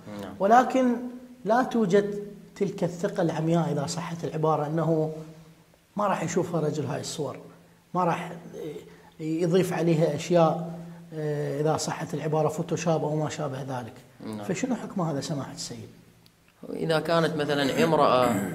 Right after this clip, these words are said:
Speaker 2: <coughs> نعم.
Speaker 1: المصورة امرأة، هذا جائز.
Speaker 2: نعم.
Speaker 1: أما في أثناء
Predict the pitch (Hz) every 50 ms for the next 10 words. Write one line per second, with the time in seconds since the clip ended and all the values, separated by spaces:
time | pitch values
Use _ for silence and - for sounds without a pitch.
0 | - - - - - - 160 175 180 160 139 - 113 120 117 117 120 117 - 139
1 | 143 143 135 127 120 120 - 131 131 127 123 120 - - 110 110 107 107 - -
2 | - - - - - 185 180 175 170 165 185 175 151 - - 101 92 - - -
3 | - - - - - - - 160 160 151 139 139 160 160 160 147 131 117 - 123
4 | 127 110 120 117 113 - 120 120 120 120 117 113